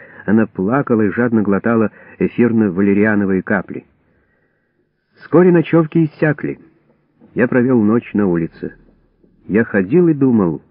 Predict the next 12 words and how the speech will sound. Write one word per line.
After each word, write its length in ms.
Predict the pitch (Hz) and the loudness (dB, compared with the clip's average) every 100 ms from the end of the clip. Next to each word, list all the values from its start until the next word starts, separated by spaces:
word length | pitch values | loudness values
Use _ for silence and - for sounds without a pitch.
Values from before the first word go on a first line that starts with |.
| _ _ _ _ _ _ - | _ _ _ _ _ _ -10
«Вот 260 | 92 147 | -2 0
мой 220 | 135 131 107 | 2 2 2
город, 340 | 107 104 90 - - _ _ _ _ _ _ | 2 0 -2 -8 -20 _ _ _ _ _ _
вот 300 | - 101 107 | -6 -4 -2
дом, 420 | 95 101 92 82 _ _ _ | 0 2 0 -4 _ _ _
куда 200 | - 80 | -6 -4
я 80 | 87 | -4
приходил. 640 | - 85 87 82 82 85 - _ _ _ _ _ _ _ _ _ | -4 -6 -6 -4 -4 -6 -10 _ _ _ _ _ _ _ _ _
И 100 | 113 | -2
для 180 | 104 107 | 0 2
меня 360 | 104 92 101 139 | 2 0 0 -2
нет 300 | 110 98 | -2 -2